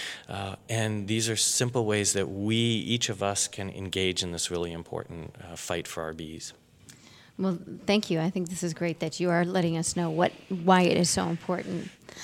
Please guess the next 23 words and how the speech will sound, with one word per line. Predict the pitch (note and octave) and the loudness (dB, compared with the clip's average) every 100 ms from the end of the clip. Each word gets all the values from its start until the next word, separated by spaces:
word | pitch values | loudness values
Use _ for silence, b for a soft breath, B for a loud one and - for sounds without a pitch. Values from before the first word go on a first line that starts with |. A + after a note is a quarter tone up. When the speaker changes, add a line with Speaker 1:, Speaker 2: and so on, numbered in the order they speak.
| B B | B B
Speaker 2:
Um, | B3+ B3+ A3+ | 6 6 6
so | - C#4+ | 6 8
mushrooms | C4 D#4+ - D#4 | 10 8 8 8
can | - A#3 | 8 6
help | G#3 G3 F#3 | 8 6 6
bees' | F3+ G3 F#3+ | 6 8 8
health, | F3+ F#3+ G#3 E3 - | 6 6 6 6 6
but | F3+ - | 4 4
how | G3+ A#3+ C#4 | 2 2 2
can | - C4 | 4 6
they, | G3+ F3+ F3 E3 - | 8 6 6 4 2
uh, | E3+ E3 | 2 2
support | - G#3 - G3+ | 2 2 2 2
the | F3+ | 0
human | - G#3+ G#3 E3+ - | 2 6 6 6 2
immune | - F3 F3 F#3+ | -2 -2 2 4
system? | F#3+ E3 - E3+ | 4 2 -2 -2
How | E3+ G3+ | 2 2
is | G#3 F3+ | 4 2
this | F3 | -2
connected? | - E3+ E3 - - G#2 | -4 -8 -8 -10 -10 -2
Speaker 1:
Great. | C3+ A#2+ B B B B B | 2 2 B B B B B
So, | - B2+ A#2 | 8 8 8